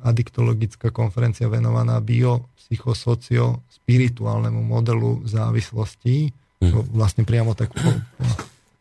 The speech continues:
Speaker 1: organizátori označili. Čiže
Speaker 2: Čiže to, to už prelomová
Speaker 1: to,
Speaker 2: vec,
Speaker 1: akoby
Speaker 2: hej, že
Speaker 1: to, akoby sa dvíha ten záujem,
Speaker 2: Mhm.
Speaker 1: pomaly, nie je to revolúcia, ale
Speaker 2: Hej.
Speaker 1: postupne to slovo tam akoby preniká aj do tej, do tej psychológie v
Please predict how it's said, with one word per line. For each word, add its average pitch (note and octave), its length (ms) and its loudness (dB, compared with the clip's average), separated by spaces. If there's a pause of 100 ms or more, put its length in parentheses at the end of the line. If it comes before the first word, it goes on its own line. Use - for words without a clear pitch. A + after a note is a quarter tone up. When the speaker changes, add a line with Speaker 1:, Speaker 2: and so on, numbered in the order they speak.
(520)
Speaker 1:
organizátori A#2 760 2
označili. A#2+ 800 0 (1040)
Čiže B2 380 4 (140)
Speaker 2:
Čiže B2 220 2
to, C#3 120 4
to D3 100 0
už A#2+ 100 -2
prelomová C#3 560 4
Speaker 1:
to, A2+ 40 2
Speaker 2:
vec, A2+ 140 4
Speaker 1:
akoby A2 220 4
Speaker 2:
hej, C#3 40 6
že A2 120 4
Speaker 1:
to, D3+ 120 2
akoby D3 360 0
sa D3+ 120 0
dvíha C3+ 440 2
ten B2 160 0
záujem, B2 480 2
Speaker 2:
Mhm. - 100 2
Speaker 1:
pomaly, C3 380 2
nie A#2+ 180 4
je A#2+ 100 4
to A2 120 -2 (180)
revolúcia, A#2+ 720 2 (180)
ale A#2+ 200 2
Speaker 2:
Hej. A#2+ 120 6 (160)
Speaker 1:
postupne B2+ 560 0 (600)
to A#2 140 0
slovo A#2+ 380 2
tam A#2 380 0
akoby A2+ 320 0
preniká A#2+ 580 4
aj A#2 80 -2
do A2+ 120 -2
tej, B2 240 0
do A2+ 140 -4
tej A#2+ 160 0
psychológie B2+ 680 -2
v A#2+ 80 -6